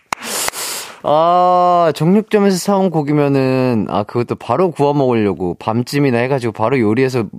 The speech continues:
드시려고 아마 사오신 걸 텐데, 아, 괜찮았으려나, 고기가? 요새 또 추웠으니까 신발장도 어-, 어느 정도 온도 유지가 돼서, 어, 먹을만 하지 않았을까 싶긴 한데,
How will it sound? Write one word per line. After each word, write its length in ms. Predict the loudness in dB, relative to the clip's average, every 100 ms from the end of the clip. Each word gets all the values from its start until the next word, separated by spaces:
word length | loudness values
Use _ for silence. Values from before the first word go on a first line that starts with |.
| -20
드시려고 580 | -12 -2 0 2 0 -4 -6 -16 -18 -20 -10
아마 220 | -6 -4
사오신 440 | -2 -2 -2 -4
걸 140 | -4 -4
텐데, 640 | -6 -8 -4 -2 -2 -6 -12 -20 -20 -20 -20 -20 -20 -16 -4
아, 680 | 0 2 2 2 2 0 0
괜찮았으려나, 800 | -2 -2 0 0 0 0 0 0
고기가? 800 | -4 -6 -4 -2 -2 -2 -4 -10 -8
요새 240 | -4 -2 -2
또 160 | -2
추웠으니까 920 | -4 -2 -2 -2 -4 0 0 0 0 0
신발장도 720 | 2 2 2 2 0 2 2
어-, 320 | 2 2 2
어느 160 | 2 0
정도 240 | 2 2
온도 280 | 2 2 2
유지가 300 | 2 2 0
돼서, 360 | 2 -2 0 0 0 0
어, 200 | -2 -2
먹을만 440 | -2 0 0 2 0
하지 160 | 0
않았을까 400 | 0 0 -2 -6
싶긴 320 | -8 -6 -4
한데, 400 | -2 -2 0 -2